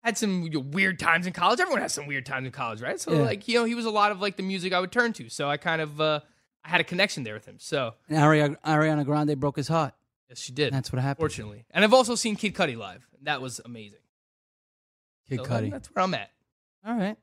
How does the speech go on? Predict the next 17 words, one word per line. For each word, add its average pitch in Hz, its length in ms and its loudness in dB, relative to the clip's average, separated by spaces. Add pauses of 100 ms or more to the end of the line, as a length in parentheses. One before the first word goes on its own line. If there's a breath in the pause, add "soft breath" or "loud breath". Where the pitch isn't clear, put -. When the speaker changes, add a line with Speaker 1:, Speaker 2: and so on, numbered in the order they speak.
(260)
Speaker 1:
Seen - 80 4
Speaker 2:
I - 40 8
gotta 233 120 8
Speaker 1:
some, 196 60 4
Speaker 2:
go 190 80 4
to 170 160 2
a 127 120 -2
Speaker 1:
seen 110 60 -4
some 127 100 -2
Speaker 2:
hip-hop 131 220 0
Speaker 1:
classic - 300 -2
Speaker 2:
concert. 120 60 -4
Speaker 1:
rock 120 160 -8
shows. 120 240 -8
I've 196 160 2
seen, 240 300 0
uh, 156 340 0